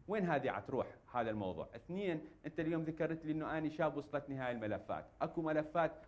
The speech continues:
ممكن أن تكون أخرى عند غيري أو عندي أو كل من متابع للشأن الصحي أو الشأن العام في محافظة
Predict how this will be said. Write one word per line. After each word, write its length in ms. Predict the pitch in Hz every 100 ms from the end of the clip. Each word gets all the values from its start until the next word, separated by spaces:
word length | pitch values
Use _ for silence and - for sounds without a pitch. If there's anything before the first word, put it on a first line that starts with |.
| -
ممكن 260 | 151 156 156
أن 200 | 151 151 -
تكون 180 | 151 -
أخرى 260 | 160 160 147
عند 280 | 139 135 143
غيري 500 | 156 160 160 170 160 - -
أو 160 | 143 143
عندي 520 | 151 160 147 160 -
أو 160 | 135 127 - -
كل 160 | - 208
من 140 | 180
متابع 440 | 165 156 156 147 120
للشأن 400 | 127 - 147 135
الصحي 460 | 127 156 - 143
أو 120 | 127 131
الشأن 300 | - 127 131
العام 240 | - 131
في 140 | 135
محافظة 480 | 120 113 120 127 101